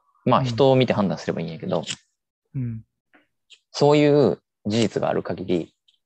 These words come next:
Speaker 1: そのも-、それを言う人はいなくならないと思うっていうことやな。
Speaker 2: なるほどね。
Speaker 1: 俺が言いたいのは。
Speaker 2: なるほどね。
Speaker 1: うん。
Speaker 2: はいはい。わかりました。
Speaker 1: 親に言われるからな、俺は。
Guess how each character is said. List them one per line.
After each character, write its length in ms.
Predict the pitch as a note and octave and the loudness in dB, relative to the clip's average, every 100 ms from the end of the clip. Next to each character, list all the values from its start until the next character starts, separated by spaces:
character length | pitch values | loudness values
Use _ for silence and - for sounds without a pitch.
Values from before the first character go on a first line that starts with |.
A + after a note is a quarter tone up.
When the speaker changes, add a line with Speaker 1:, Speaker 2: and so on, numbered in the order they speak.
| _ _ | _ _
Speaker 1:
そ 160 | - - | -10 -4
の 120 | F#2 | 0
も-、 180 | F#2 - _ | 0 -2 _
そ 160 | - A#2+ | -2 2
れ 60 | B2 | 4
を 60 | |
言 200 | A#2+ C3 | 6 6
う 20 | |
人 220 | C3+ - E2 | 4 0 -2
は 80 | |
い 100 | F2+ | 0
な 100 | G2 | 0
く 100 | F#2 | -2
な 100 | F2+ | -2
ら 80 | F#2+ | -2
な 100 | E2+ | -4
い 80 | D2+ | -10
と 80 | - | -16
思 160 | - | -18
う 20 | - | -20
っ 40 | - _ - | -20 _ -12
て 80 | - | -12
い 60 | |
う 40 | - | -12
こ 100 | - | -10
と 80 | - | -6
や 80 | B2+ | -6
な。 60 | |
Speaker 2:
な 60 | A#2+ | -6
る 60 | |
ほ 60 | A#2+ | -8
ど 60 | C#3 | -10
ね。 100 | - _ - | -12 _ -8
Speaker 1:
俺 160 | F2 | -8
が 60 | E2 | -6
言 80 | E2+ | -8
い 40 | |
た 120 | B2 A#2 | -8 -10
い 60 | |
の 100 | C3+ | -10
は。 100 | - _ _ - | -12 _ _ -12
Speaker 2:
な 80 | - | -10
る 40 | - | -10
ほ 60 | |
ど 0 | |
ね。 20 | C3 | -12
Speaker 1:
う 0 | |
ん。 20 | |
Speaker 2:
は 60 | |
い 40 | B2 | -14
は 0 | |
い。 20 | |
わ 20 | - C#3+ _ _ _ _ - | -16 -20 _ _ _ _ -20
か 60 | - | -20
り 40 | |
ま 100 | _ | _
し 60 | - | -20
た。 160 | - _ - _ _ _ _ _ _ _ _ _ - | -20 _ -20 _ _ _ _ _ _ _ _ _ 2
Speaker 1:
親 220 | B2+ C3+ | 4 6
に 80 | B2+ | 4
言 100 | A#2 | 4
わ 80 | |
れ 60 | A2+ | 4
る 80 | A2 | 2
か 100 | - | -2
ら 60 | |
な、 120 | - - | -6 -8
俺 140 | E2 | -8
は。 260 | D#2+ - | -8 -12